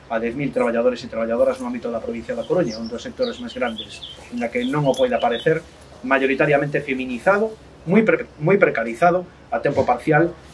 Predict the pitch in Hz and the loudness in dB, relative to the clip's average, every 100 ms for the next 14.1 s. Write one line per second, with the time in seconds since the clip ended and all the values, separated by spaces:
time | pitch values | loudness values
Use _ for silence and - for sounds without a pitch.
0 | - 127 117 139 127 131 123 123 135 135 | -6 -4 -2 -4 -4 -4 -6 -4 -4 -6
1 | - 127 117 113 127 131 151 175 175 - | -8 -8 -6 -2 0 4 4 4 2 -10
2 | - - 131 139 143 143 - 123 120 117 | -12 0 2 2 0 -4 0 0 0 -2
3 | 117 110 107 104 - - - - - 185 | -4 -6 -10 -12 -12 -14 -14 -18 -20 -20
4 | 147 117 - 233 - - - - - 139 | -20 -20 -18 -20 -18 -12 -12 -4 0 2
5 | 131 - 131 120 120 127 123 117 117 113 | 2 -2 -4 0 -2 -2 -2 -2 -2 0
6 | 139 135 - 113 120 113 107 110 - 117 | 0 -2 -4 -6 -2 -2 -2 -8 -6 -4
7 | 135 127 127 117 104 101 - - 120 123 | 2 2 2 -2 -6 -10 -12 -10 -6 -2
8 | 143 143 131 127 143 131 135 135 127 127 | 0 0 -4 -4 -2 0 0 2 0 0
9 | 135 143 143 127 123 127 131 123 127 127 | 4 4 4 0 -2 -4 -4 -4 -4 -4
10 | 127 160 165 135 120 127 139 127 120 113 | -4 -4 -4 -2 -2 0 -2 0 -2 -2
11 | 151 147 143 - - - - - - 131 | -2 -2 -4 -6 -16 -20 -20 -18 0 0
12 | 131 131 - 127 135 170 147 131 - 120 | 4 6 6 8 8 6 6 -2 -6 -6
13 | 120 131 113 113 123 117 123 117 - 147 | -6 -8 -10 -8 -8 -4 -4 -4 -2 0
14 | 156 | 0